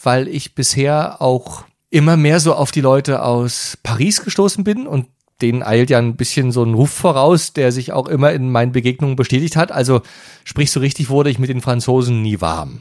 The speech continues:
Und ich hab schon ein bisschen misstrauisch auch geguckt auf die Zeit in Frankreich. Wie würde das werden? Sind das, sind die auch alle so arrogant und abweisend und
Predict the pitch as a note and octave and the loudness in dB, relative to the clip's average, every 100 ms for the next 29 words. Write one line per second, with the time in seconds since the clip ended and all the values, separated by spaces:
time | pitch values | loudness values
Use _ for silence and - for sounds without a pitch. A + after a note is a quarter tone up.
0 | - _ - - - _ _ B2+ B2 C#3 | -20 _ -20 -20 -20 _ _ -8 -6 -6
1 | A2+ G#2 G#2 - - E3 D#3+ D#3 F3 D#3 | -6 -8 -8 -6 -2 0 0 0 0 0
2 | B2+ C#3+ - - C3 B2 - A2 - B2 | 0 0 0 2 2 2 0 -2 -2 -6
3 | - C3+ - A#2 - A2+ - G#2 A2 A#2+ | -6 -6 -6 -8 -6 -4 0 0 0 -4
4 | G2+ G2 - G2+ A2 G#2 G2+ B2+ A#2+ C3+ | -6 -8 -4 -4 0 0 2 2 2 2
5 | B2 G#2+ - A#2 C#3+ C3 A#2+ A#2+ A2 - | 2 -2 0 2 2 2 -2 -4 -6 -6
6 | A2+ - - - - B2 A#2 B2 A2 A2 | -10 -8 -8 -6 -4 -4 -2 -4 -4 -4
7 | A2 A#2+ C3+ B2+ G#2+ - A#2 C3 A#2 A#2+ | 0 -2 -2 -6 -6 -8 -4 0 2 2
8 | A#2+ A#2+ A#2+ G#2+ G2 | 0 -4 -4 -6 -6